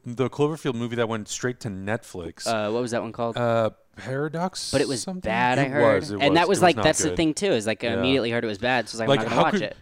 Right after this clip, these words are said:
Speaker 1: could you make a Mission Impossible movie that, like, on Monday you don't know it exists, and on Tuesday, like, it comes out Wednesday
Speaker 2: Yeah, and
Speaker 1: night?
Speaker 2: Netflix has done that.
Speaker 1: Yeah.
Speaker 2: And you can do that with, like, yeah, maybe Netflix is the answer, and you have a bunch of big names that are like,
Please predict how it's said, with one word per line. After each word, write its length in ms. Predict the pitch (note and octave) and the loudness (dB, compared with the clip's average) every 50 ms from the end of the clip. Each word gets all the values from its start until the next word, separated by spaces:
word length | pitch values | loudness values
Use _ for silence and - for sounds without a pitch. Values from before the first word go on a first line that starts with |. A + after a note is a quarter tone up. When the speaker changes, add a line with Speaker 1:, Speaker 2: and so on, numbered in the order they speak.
| - - | -10 -2
Speaker 1:
could 200 | - F#3+ E3+ D3 | 0 0 2 2
you 80 | G3 F3+ | 2 2
make 160 | F3+ F3 - | 2 2 0
a 40 | D3+ | 0
Mission 300 | C#3 D#3 D#3 - D#3+ D3+ | 0 0 0 0 -2 -2
Impossible 560 | C#3 A#2+ - C3 C3 C3 - - B2+ B2+ A#2+ | -2 -2 0 0 0 -2 -2 -4 -6 -6 -4
movie 540 | A2+ A2 G#2+ G#2+ G2 G#2 G#2 G2+ G2+ A2 A2 _ _ _ _ _ _ _ _ _ - | -2 -2 -2 -2 -2 -4 -4 -4 -6 -6 -10 _ _ _ _ _ _ _ _ _ 0
that, 200 | A#2 A#2+ B2+ A#2+ | 2 2 2 4
like, 340 | A#2 A#2 A2 G#2+ G2+ - - _ _ _ _ _ | 4 2 2 2 -2 -6 -14 _ _ _ _ _
on 240 | - A2+ A2 G#2+ G#2+ | -2 -2 -2 0 0
Monday 300 | A2 B2+ D3 D#3+ D#3+ E3+ | 0 2 2 2 2 0
you 160 | E3 D3+ D3 | 0 0 0
don't 140 | C3+ C#3+ C#3 | 0 0 0
know 120 | C3 C3 C3 | 2 2 2
it 40 | B2 | 2
exists, 400 | A2+ G#2+ F#2+ G2 B2 A#2 - - | 0 -2 -2 -4 -4 -4 -4 -4
and 80 | A#2 | -4
on 100 | G#2+ G#2 | -4 -4
Tuesday, 380 | G2 - - D3 C#3 A#2 A#2+ A2 | -6 -4 -4 -4 -2 0 0 0
like, 220 | G2 G#2 G2+ F2+ | 0 -2 -4 -4
it 80 | G2+ - | -6 -4
comes 240 | - C3+ D3 C3 - | -2 -2 0 2 2
out 200 | D3 D3 C3+ A#2+ | 2 2 0 0
Wednesday 300 | B2+ A#2+ E3 A#3 D#3+ A#2 | 4 6 6 6 6 6
Speaker 2:
Yeah, 60 | A2+ | 4
and 100 | - F#3 | 4 6
Speaker 1:
night? 140 | G3+ G3+ F3 | 4 4 4
Speaker 2:
Netflix 240 | - A#3 G3+ - - | 4 2 2 4 4
has 180 | F#3 F3+ E3 | 4 4 4
done 240 | C3 D#3 D#3+ E3+ D#3+ | 6 4 4 6 4
that. 240 | C3 G#2+ G2+ G2+ - - | 4 2 0 -2 -4 -4
Speaker 1:
Yeah. 180 | A2 G#2+ G#2+ G2+ | -2 0 2 2
Speaker 2:
And 180 | - D3+ D3+ | 4 4 4
you 80 | D#3 D#3+ | 4 4
can 240 | - F#3 F3+ E3+ D#3+ | 4 4 4 4 4
do 120 | D#3 D#3 | 4 4
that 200 | D3+ C3+ B2+ - | 4 4 4 2
with, 160 | B2+ B2 - | 0 -2 0
like, 220 | C#3+ C3 A#2+ - - - | 0 0 -2 -2 -4 -4
yeah, 160 | C3 C#3 C3+ | -2 0 0
maybe 240 | A#2 A2+ B2+ C#3+ C3+ | 0 0 2 2 2
Netflix 420 | C3 C#3 G#2+ - - C3 - - - | 2 0 -2 -2 -4 -4 -4 -4 -4
is 60 | A2+ | -2
the 100 | A#2 A2+ | -2 -2
answer, 280 | A#2+ A#2+ - - C3 A#2+ | -2 -2 -2 -2 -2 -2
and 240 | G#2+ - B2 A#2+ A#2 | -2 -2 -2 -2 -2
you 80 | B2 | 0
have 140 | B2+ C3+ A#2+ | 0 0 0
a 40 | A#2 | -2
bunch 220 | A2+ B2+ A#2+ - | -2 -4 -4 -6
of 60 | A2+ G#2 | -4 -4
big 160 | B2+ B2+ A2+ | -4 -2 -2
names 300 | A#2 A#2 A#2+ A#2+ A#2+ G#2 | -2 -2 -2 -2 -2 -2
that 120 | A2+ A#2 | -4 -2
are 80 | A2+ A2+ | -2 -2
like, 220 | A2+ A2 G#2 - | -2 -4 -4 -8